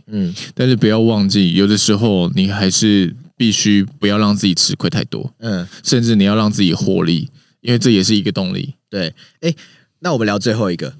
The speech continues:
Speaker 1: 我刚刚突然想到，你觉得兴趣能当饭吃吗？兴趣能成为工作吗？我觉得是不行的。
Speaker 2: 我觉得如果以我来讲的话，我觉得可以。
Speaker 1: 你能相信其实拍照不是我的兴趣吗？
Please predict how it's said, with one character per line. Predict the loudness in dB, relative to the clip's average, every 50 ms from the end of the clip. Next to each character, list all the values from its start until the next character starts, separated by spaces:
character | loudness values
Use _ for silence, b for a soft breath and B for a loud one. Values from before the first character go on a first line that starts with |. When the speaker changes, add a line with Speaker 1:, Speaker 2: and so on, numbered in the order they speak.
| -20 _ _
Speaker 1:
我 | -8 -4
刚 | -2 -2
刚 | 0
突 | 0 0
然 | -2
想 | -2 -6
到， | -8 -10 -10 -6 0
你 | 2
觉 | 2
得 | 2
兴 | 4 4 2
趣 | 4 4 2
能 | 2 2 2
当 | 0 0
饭 | 0 0 0 0
吃 | -2 -2 -4 -6
吗？ | -8 -8 -10 -8
兴 | -2 0 2 4
趣 | 4 2
能 | 2 2 0
成 | 0 0
为 | 0 0
工 | 0 0 -2
作 | 0 -2 -2 -4
吗？ | -6 -8 -10 -14 _ _ _ _ _ -2
我 | 0 0
觉 | 2 2 2
得 | 4 4
是 | 4 2
不 | 2 2 0
行 | -2 -4 -10
的。 | -12 -16 -14 _
Speaker 2:
我 | -2 0 0 2
觉 | 2 2 2
得 | 2 4 2 2 2 2 2 2 2 2 0 0 -4 -6 -10 -2
如 | 2 2 4
果 | 6 4 4 4 2 2
以 | 4 4 6
我 | 6 6 4 4
来 | 2 0 0
讲 | 0 0 0 0
的 | 0
话， | 0 0
我 | 0 0 2
觉 | 2 2 0
得 | 0
可 | -2 -4 -8 -8 -8
以。 | -10 -12 -14 -18 _ _
Speaker 1:
你 | 0 2
能 | 2 4
相 | 4 4 4 4
信 | 4 4 2 2 -2 -6 _ _
其 | -4 -4 -2
实 | -2 -2
拍 | -2 -2 -2
照 | -2 -2 -2 -4
不 | -4 -4
是 | -4 -2
我 | -2 -2
的 | -2 -4
兴 | -4 -4 -4 -4
趣 | -6 -6 -8
吗？ | -8 -10 -12